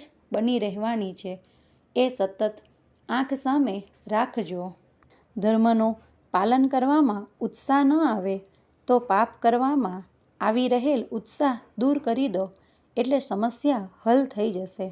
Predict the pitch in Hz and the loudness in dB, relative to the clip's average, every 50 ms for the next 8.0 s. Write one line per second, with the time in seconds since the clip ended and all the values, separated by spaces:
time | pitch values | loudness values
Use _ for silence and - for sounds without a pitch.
0 | - _ _ _ _ _ _ _ - _ _ _ _ _ _ _ 214 247 254 262 | -12 _ _ _ _ _ _ _ -20 _ _ _ _ _ _ _ 0 0 2 0
1 | 233 220 220 214 - 214 208 208 196 196 196 196 - _ _ _ _ 180 208 202 | -2 -2 -2 0 2 2 2 2 0 -2 -4 -6 -10 _ _ _ _ -4 -4 -4
2 | 208 - 254 262 269 294 302 302 - 214 202 202 - _ _ _ _ _ _ - | -2 -2 0 2 2 2 0 2 0 0 -2 -2 -6 _ _ _ _ _ _ -6
3 | 226 220 - - 285 285 277 - 302 285 220 202 202 - - _ _ _ _ - | -6 -6 0 2 2 2 2 2 0 2 2 0 -2 -6 -16 _ _ _ _ 0
4 | 285 277 247 208 - - 226 202 202 226 240 254 262 254 - - _ _ _ _ | 2 2 2 0 -2 -4 -4 0 2 2 2 2 2 -2 -6 -16 _ _ _ _
5 | _ _ _ - 233 277 294 294 277 - - 196 185 190 185 _ _ _ _ _ | _ _ _ 0 4 4 4 4 2 0 -4 -4 -6 -6 -10 _ _ _ _ _
6 | _ _ - 208 214 214 214 - 262 262 277 285 294 294 - 202 196 196 196 - | _ _ 0 2 2 2 4 2 2 6 6 4 4 4 2 0 0 0 -4 -14
7 | _ _ _ _ - 208 226 226 233 - 254 262 254 233 220 226 262 254 254 | _ _ _ _ -2 0 0 0 2 2 4 4 4 4 4 4 2 2 0